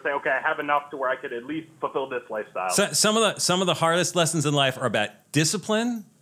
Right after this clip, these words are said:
Speaker 2: right? Discipline and focus. You gotta, like, what are the
Speaker 1: Right.
Speaker 2: things that are really most important to you? You know, sometimes people say, "Oh, I have ten ideas for a startup," right? Which one should I do, right? Well, maybe you shouldn't do any of them, right? You gotta find the one,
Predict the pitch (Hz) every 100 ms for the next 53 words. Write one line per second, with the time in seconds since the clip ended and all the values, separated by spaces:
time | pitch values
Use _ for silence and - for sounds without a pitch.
0 | - 127 156 - - 160 196 165 185 143
1 | 127 151 135 113 87 - 123 135 135 135
2 | - 127 143 196 226 196 180 175 139 120
3 | 120 151 214 208 196 202 196 151 180 190
4 | 214 214 226 240 - _ - - 185 175
5 | 233 208 147 190 180 160 175 165 185 -
6 | 208 214 202 185 180 - 147 - 147 135
7 | 80 - _ 113 127 156 - - 156 185
8 | 180 185 170 156 143 131 131 113 78 -
9 | _ - - 160 180 180 254 320 214 247
10 | 202 160 170 165 214 135 87 80 - -
11 | 139 165 196 226 214 - 190 202 214 185
12 | 156 175 196 165 131 131